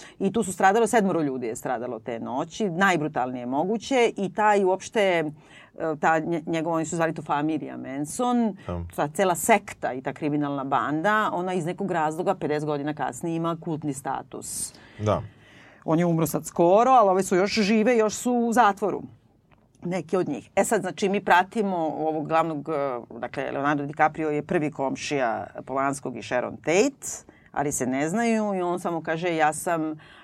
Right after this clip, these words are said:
Speaker 1: jedna bazen žurka daleko od uloge kod Romana Polanskog”,
Speaker 2: Jeste.
Speaker 1: što je naravno,
Speaker 2: Da.
Speaker 1: znamo da se odnosi na to da je on kasnije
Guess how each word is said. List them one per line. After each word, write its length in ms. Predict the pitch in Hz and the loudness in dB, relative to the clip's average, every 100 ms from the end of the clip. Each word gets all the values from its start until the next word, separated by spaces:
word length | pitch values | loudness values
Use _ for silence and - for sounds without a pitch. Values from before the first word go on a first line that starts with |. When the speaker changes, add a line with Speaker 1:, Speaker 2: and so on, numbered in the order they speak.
| - | -8
Speaker 1:
jedna 560 | 143 175 175 196 170 156 160 | 0 0 2 0 0 0 -2
bazen 420 | 151 156 160 180 | 2 2 2 -4
žurka 480 | 139 156 170 156 170 | -4 -2 -2 -2 -4
daleko 580 | 160 143 143 160 - 180 | 0 0 0 0 -2 -2
od 220 | 165 156 | 0 0
uloge 360 | 147 147 156 160 | -2 -2 -2 -4
kod 160 | 160 135 | -6 -4
Romana 280 | 131 131 | -4 -6
Polanskog”, 420 | 147 160 113 113 98 | -4 -2 -2 0 0
Speaker 2:
Jeste. 160 | 85 | 0
Speaker 1:
što 160 | 82 131 | -4 -10
je 80 | - | -12
naravno, 680 | 50 - 147 156 156 156 147 | -12 -6 -2 0 0 -2 -4
Speaker 2:
Da. 120 | 143 | -6
Speaker 1:
znamo 260 | 143 135 139 | -6 -6 -6
da 100 | 143 | -6
se 120 | 143 | -4
odnosi 260 | 143 139 | -4 -4
na 100 | 147 | -6
to 240 | 135 156 160 | -2 0 2
da 100 | 156 | 0
je 80 | 147 | -2
on 120 | 143 | -2
kasnije 880 | 143 131 127 156 151 151 151 147 | -4 -6 -6 -4 -2 0 0 0